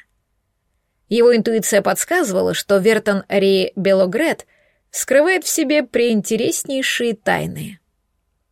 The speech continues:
«Приятно познакомиться, Вертон Ри Белогрет». Вежливо поприветствовал Самуиль и представился сам,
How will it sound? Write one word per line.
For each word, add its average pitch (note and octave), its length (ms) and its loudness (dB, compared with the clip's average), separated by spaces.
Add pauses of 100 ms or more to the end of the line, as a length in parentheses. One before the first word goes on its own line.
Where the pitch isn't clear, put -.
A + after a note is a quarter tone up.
(1400)
«Приятно F#3+ 500 2
познакомиться, G3+ 1040 -6 (560)
Вертон G3+ 640 0
Ри F#3+ 460 0
Белогрет». A3 960 -6 (920)
Вежливо D4 540 4
поприветствовал G#3+ 680 0
Самуиль A3 480 0
и A3 40 2
представился G3+ 760 -2
сам, D#3 400 -4